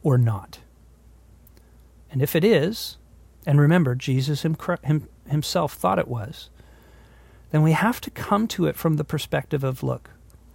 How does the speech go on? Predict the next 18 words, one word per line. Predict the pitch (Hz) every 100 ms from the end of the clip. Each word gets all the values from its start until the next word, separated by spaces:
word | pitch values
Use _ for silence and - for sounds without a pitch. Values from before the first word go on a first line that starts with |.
| _ - - - - -
I | 156
don't | 160 240
quite | 269 - 226
understand | 208 190 - - 151 143 135
it, | 117 - - - - _ _ _
not | 151 156
all | 143 156 131
of | 110
it |
at | 113 -
least, | 113 - - - - - _ - - - - - - _
but | 143
I | 127
trust | - 120 113 -
it." | - - - _ - _ - - _ - _ - -
And | 160 156
that | 214 220
goes | 202 196 202 -